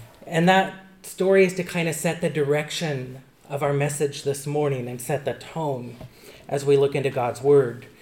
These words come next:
It was two weeks ago when I started feeling sick. Um, it didn't even occur to me that it was covid because I have no idea where I would have gotten it. Um, at that point, I really hadn't been out in public too much. Um,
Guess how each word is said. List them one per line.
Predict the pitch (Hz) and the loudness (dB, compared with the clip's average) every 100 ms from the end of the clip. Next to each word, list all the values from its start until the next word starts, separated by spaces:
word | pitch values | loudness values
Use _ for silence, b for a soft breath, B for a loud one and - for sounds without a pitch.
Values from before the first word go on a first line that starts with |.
| B B B B B B | B B B B B B
It | - | -2
was | 165 175 175 | 4 4 4
two | 214 | 6
weeks | 202 208 202 | 8 8 4
ago | 175 170 | 6 6
when | 151 147 | 6 2
I | 156 | 0
started | - 160 151 143 | 0 2 4 2
feeling | 156 147 135 | 2 2 2
sick. | 131 - 151 123 - - B B B B B B _ - | -2 2 2 2 -6 -18 B B B B B B _ -10
Um, | 127 117 113 | -8 -8 -6
it | 160 | 0
didn't | 165 185 | 4 4
even | 175 170 | 4 2
occur | 151 175 175 | -2 -2 -2
to | |
me | 170 | 0
that | 147 143 | 0 0
it | |
was | 147 139 | 0 -4
covid | - 151 143 127 | -2 0 0 -2
because | 139 139 | -6 -8
I | 147 | -6
have | 156 | -4
no | 170 160 | -2 0
idea | 151 147 143 | 0 0 0
where | 135 131 | 0 -2
I | |
would | 131 127 | -2 -4
have | 123 | -6
gotten | 127 127 120 | -8 -8 -12
it. | 117 - - - | -16 -18 -20 -14
Um, | 135 127 | -10 -10
at | 123 | -4
that | 156 170 | -2 -2
point, | 147 139 | -6 -4
I | 135 | -4
really | 143 165 139 | -4 -4 -2
hadn't | 139 135 | -4 -4
been | 135 135 | -4 -4
out | 127 - - - | -6 -10 -16 -20
in | - 139 | -10 -10
public | - 170 156 127 | -4 -2 0 -2
too | - | -4
much. | 127 120 117 - - - B B B B B B B | -6 -6 -10 -14 -16 -18 B B B B B B B
Um, | - 156 135 117 120 - | -4 0 0 -2 -10 -18